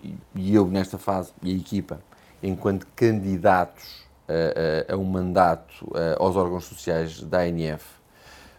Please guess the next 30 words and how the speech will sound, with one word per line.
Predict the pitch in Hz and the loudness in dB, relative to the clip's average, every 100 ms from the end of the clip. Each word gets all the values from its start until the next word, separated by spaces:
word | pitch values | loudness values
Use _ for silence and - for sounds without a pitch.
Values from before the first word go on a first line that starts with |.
| _ | _
Mas | 123 131 | 2 2
nunca | 165 185 156 | 4 4 4
nos | 143 151 160 - | 4 2 0 -6
podemos | - 123 120 127 117 | -12 -4 0 0 -2
esquecer | - 113 113 120 110 | -2 -2 0 0 0
de | 107 | -2
que | - 156 | -4 -2
o | |
valor | 123 123 117 120 127 | 2 4 4 8 6
maior | 107 110 104 101 98 98 - - | 6 2 6 8 6 2 -12 -20
são | - - 110 | -12 0 0
as | 95 | 0
farmácias. | - 82 78 71 - - - - _ - - - - | -4 -8 -8 -10 -16 -20 -20 -20 _ -20 -20 -20 -12
E | 120 | -8
que | 127 | 0
nós | 139 135 | 2 2
estamos | 123 107 - - _ - - | 0 -2 -4 -14 _ -20 4
todos | 139 127 120 - - - | 6 8 6 0 -16 -14
juntos | 92 95 117 120 113 - - | -12 -6 -2 -2 -4 -12 -8
nisto. | 95 85 - - - - - | -6 -6 -8 -20 -20 -20 -18
Podemos | - 123 139 156 160 131 | -10 -2 0 0 0 -4
divergir | 131 120 110 117 127 | -6 -6 -6 -6 -4
nas | 127 | -2
nossas | 117 123 120 113 | 2 2 0 -4
opiniões. | 117 - 104 90 80 - - - - | -4 -4 -2 -2 -2 -8 -18 -10 -2
E | |
divergimos | 160 165 131 113 170 151 | 2 2 2 4 4 6
em | 123 | 4
muitas | 120 120 113 | 2 0 2
delas, | 113 120 143 | 6 6 6